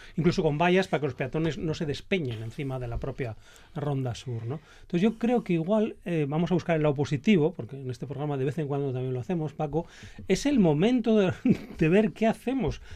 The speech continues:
con ese resto de Ronda Sur que nos queda y con el resto que, aunque está en papel, todavía sigue vigente. Y yo creo que habría que acometer perfectamente, mm, la movilidad, eh, este-oeste, ya que hablamos tanto de movilidad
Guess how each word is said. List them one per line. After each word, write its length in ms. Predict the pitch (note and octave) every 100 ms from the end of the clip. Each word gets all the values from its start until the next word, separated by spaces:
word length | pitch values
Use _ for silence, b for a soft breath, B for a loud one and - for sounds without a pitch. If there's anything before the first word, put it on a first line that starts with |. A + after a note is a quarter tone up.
| B
con 160 | - D#3+
ese 220 | F#3 G3
resto 320 | D3+ G3+ - F3
de 60 |
Ronda 200 | E3 F#3+
Sur 160 | F#3 F#3
que 100 | F#3
nos 140 | F3
queda 360 | - F3+ F#3+ -
y 120 | D#3+
con 200 | C3 B2+
el 140 | B2 B2
resto 400 | E3+ F#3 G#3+ -
que, 100 | C3+
aunque 240 | A#2+ A#2+
está 140 | - F3+
en 100 | F#3+
papel, 380 | F3+ - F3
todavía 300 | F3 B2+ A2+ A#2+
sigue 200 | B2+ B2
vigente. 460 | G#2 A2 F#2 F#2 b b b -
Y 60 | D3
yo 100 | F3+
creo 140 | A3
que 80 | D#3
habría 280 | C3+ E3 F#3+
que 60 |
acometer 420 | F#3 C#3+ C3+ F3 -
perfectamente, 800 | A2 F3+ D#3+ F3+ F3 E3+ F#3 F3+ b b b b
mm, 400 | D3 C#3 C#3 C3+ - - _ -
la 400 | D3 D3 D#3 D#3
movilidad, 640 | D3+ D3+ D#3 E3+ F#3+ F#3 D#3
eh, 220 | D3 -
este-oeste, 840 | E3+ - D#3 D3 D#3+ - D#3+ F3 C#3
ya 140 | C#3
que 80 | D3
hablamos 280 | C#3 C#3+ -
tanto 200 | C3 D3
de 60 |
movilidad 420 | C3+ A#2 A2 B2